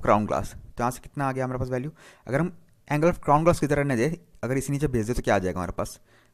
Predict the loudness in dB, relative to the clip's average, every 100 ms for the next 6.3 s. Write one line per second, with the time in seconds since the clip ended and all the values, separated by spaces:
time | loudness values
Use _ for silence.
0 | _ -10 -4 -4 -4 0 0 2 2 2
1 | -2 -10 -10 -8 -2 0 0 -2 -8 -8
2 | -14 -10 -2 2 2 2 2 2 -2 -6
3 | _ -20 -20 _ _ -6 -2 0 -2 -6
4 | -16 -10 0 0 0 -6 -10 _ -6 -2
5 | 0 0 0 0 -2 -4 -12 _ _ -10
6 | -2 -2